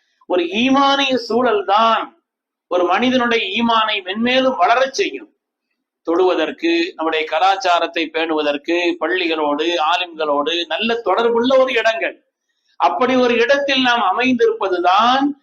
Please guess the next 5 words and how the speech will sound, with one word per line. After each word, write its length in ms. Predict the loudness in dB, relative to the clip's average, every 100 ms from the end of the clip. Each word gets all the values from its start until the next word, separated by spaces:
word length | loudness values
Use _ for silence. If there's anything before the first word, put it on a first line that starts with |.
| _
நம்முடைய 320 | -6 -2 0
ஈமானுடைய 640 | 0 2 2 2 2 2 2
வளர்ச்சிக்கு 560 | 2 0 -4 -6 -6
காரணமாக 680 | 0 4 4 2 0 0 0
இருக்கும். 640 | -2 -2 -2 -2 -2 -6